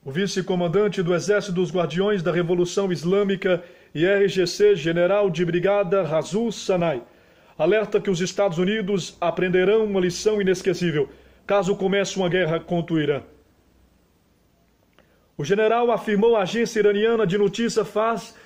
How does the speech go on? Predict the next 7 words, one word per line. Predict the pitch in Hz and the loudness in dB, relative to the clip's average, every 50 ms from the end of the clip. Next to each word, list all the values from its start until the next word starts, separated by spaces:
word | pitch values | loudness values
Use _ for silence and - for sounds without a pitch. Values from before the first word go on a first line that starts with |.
| - - - | -20 -12 -6
que | - | -4
está | 196 - - - 226 | -4 -2 0 -2 -2
prevenindo | 226 226 220 233 214 185 214 214 226 247 254 240 202 220 190 | -2 0 0 0 2 2 2 0 0 0 -2 0 -2 -2 -2
todos | - - 240 240 196 220 190 202 | 0 2 2 2 2 2 0 0
os | 202 165 | 0 0
inimigos | 202 208 208 208 214 240 240 226 220 220 175 156 | 0 0 0 0 0 0 -2 0 0 -2 -2 0
belicosos | 165 196 185 180 175 190 170 165 143 139 139 - - - - _ | 0 0 0 0 0 0 0 0 0 -2 -6 -10 -12 -16 -18 _